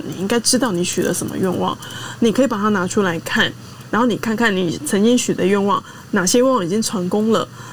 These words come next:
然后呢，你可以一一的看着这个愿望，然后去感谢你目前所拥有的人事物，因为当你在感恩的时候呢，也去相信你自己能够真正去拥有这些美好的愿望，也相信这些愿望是真的会实现的。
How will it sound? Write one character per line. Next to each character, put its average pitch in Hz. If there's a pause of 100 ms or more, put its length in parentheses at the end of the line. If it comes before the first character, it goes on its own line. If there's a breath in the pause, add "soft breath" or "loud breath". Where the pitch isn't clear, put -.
(140)
然 185
后 220
呢， 196
你 170
可 -
以 247
一 247
一 277
的 202
看 240
着 185
这 185
个 185
愿 185
望， 180
然 165
后 190
去 208
感 233
谢 240
你 180
目 214
前 185
所 175
拥 202
有 175
的 123
人 123
事 190
物， 185 (440 loud breath)
因 262
为 269
当 294
你 233
在 233
感 -
恩 226
的 247
时 202
候 190
呢， 175
也 165
去 190
相 220
信 220
你 175
自 214
己 165
能 180
够 214 (420 loud breath)
真 277
正 269
去 233
拥 220
有 185
这 180
些 196
美 180
好 185
的 - (600)
愿 196
望， 196
也 180
相 233
信 247
这 233
些 226
愿 233
望 220
是 208
真 208
的 208
会 202
实 -
现 185
的。 -